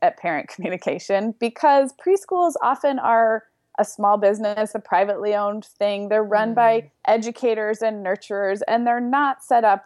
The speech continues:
Speaker 1: like you know, a, a well-oiled machine some of the time. And it used to really frustrate me and add to kind of my being a new mom in school anxiety when I wasn't getting, you know, I wasn't getting the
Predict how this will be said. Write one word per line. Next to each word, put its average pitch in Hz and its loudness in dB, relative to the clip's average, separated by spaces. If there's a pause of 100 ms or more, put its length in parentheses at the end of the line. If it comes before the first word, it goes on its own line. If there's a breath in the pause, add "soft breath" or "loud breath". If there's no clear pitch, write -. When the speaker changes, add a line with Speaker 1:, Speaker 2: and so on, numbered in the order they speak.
Speaker 1:
like 185 -2 (360)
you 220 -6
know, 170 4
a, 214 2 (240)
a - 2
well-oiled 190 0
machine 170 -14
some 165 -8
of 139 -14
the 156 -12
time. 143 -10 (120)
And 214 0
it - -4 (140)
used 277 -2
to 339 -2
really 240 0
frustrate - -4
me 247 -6
and 190 2
add 196 0
to 226 -2
kind 202 -6
of 180 -6
my 165 -4 (360)
being 214 0
a 180 0
new 185 0
mom 175 0
in 165 -4
school 170 0
anxiety 185 0 (200)
when 220 0
I 226 -2
wasn't 254 -2
getting, 240 -2 (220)
you 254 2
know, 262 2
I 240 2
wasn't 254 2
getting 226 -2
the 202 4